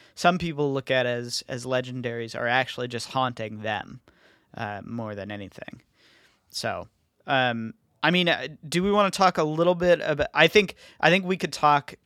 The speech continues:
a lot about the interpretation of the movie and about sort of the, the way that, that the movie holds itself up in terms of its own characters. I think we should talk a little bit about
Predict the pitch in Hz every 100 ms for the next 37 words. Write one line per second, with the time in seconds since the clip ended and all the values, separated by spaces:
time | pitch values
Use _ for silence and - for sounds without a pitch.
0 | - 139 131 135 135 - 139 131 127 123
1 | 131 120 - 139 - 127 127 123 143 135
2 | 127 131 131 131 120 127 123 110 107 110
3 | 107 - - 117 113 110 107 107 107 _
4 | _ _ - 123 127 131 135 127 123 120
5 | _ _ _ - 135 127 - 139 139 127
6 | 127 123 - 151 139 139 - 127 120 120
7 | 117 123 107 127 117 117 113 113 - _
8 | _ _ _ _ - 147 143 143 - 135
9 | 135 147 175 180 196 - _ _ _ _
10 | _ _ _ 156 180 - 247 233 226 208
11 | 190 170 165 143 131 139 151 151 156 127
12 | 123 120